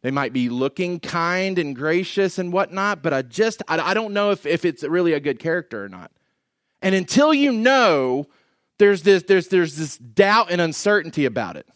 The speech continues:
And, and maybe you see some things playing out and you're like, "That doesn't seem very good. This guy must be, or this girl must be a, a, a bad character in this movie."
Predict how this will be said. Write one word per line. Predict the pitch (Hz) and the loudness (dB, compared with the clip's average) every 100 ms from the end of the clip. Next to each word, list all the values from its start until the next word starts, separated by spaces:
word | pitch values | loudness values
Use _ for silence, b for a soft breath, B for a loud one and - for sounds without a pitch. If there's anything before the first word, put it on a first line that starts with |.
| _ _ _ _ _ _ _ _ _ _ _ _ _ _ - | _ _ _ _ _ _ _ _ _ _ _ _ _ _ -4
And, | 185 180 190 190 | -2 0 0 2
and | 208 | 2
maybe | 262 | 2
you | 269 | 2
see | - 254 | 2 2
some | 214 202 | 0 0
things | 226 208 | -2 -2
playing | - 214 202 | 0 0 2
out | 202 | -2
and | 190 | 0
you're | 185 | 0
like, | 175 165 | 0 -2
"That | 185 | -2
doesn't | 190 165 120 | -2 -4 -6
seem | 160 196 | -6 -4
very | 151 123 120 | -2 -2 -2
good. | 117 131 | -2 -4
This | 151 - | -6 -8
guy | 135 120 | -6 -6
must | 123 - | -8 -8
be, | 135 127 | -6 -4
or | 117 | -4
this | 139 | -6
girl | - 127 | -6 -8
must | 123 - | -8 -8
be | 123 107 | -4 -4
a, | 73 | -4
a, | 101 - | -8 -8
a | 104 | -10
bad | 90 120 131 - | -8 -6 -6 -8
character | 113 98 - 98 | -10 -10 -10 -14
in | 95 | -14
this | 95 - | -16 -16
movie." | 92 85 | -18 -18